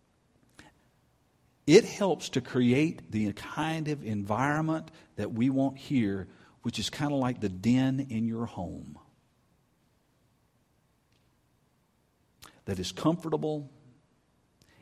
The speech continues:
and inviting and loving, where you can grab a cup of coffee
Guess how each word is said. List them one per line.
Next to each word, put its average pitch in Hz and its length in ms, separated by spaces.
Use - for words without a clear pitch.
and 95 120
inviting 113 720
and 101 100
loving, 87 520
where 107 140
you 113 60
can 110 160
grab 127 260
a 156 60
cup 165 240
of - 80
coffee 151 600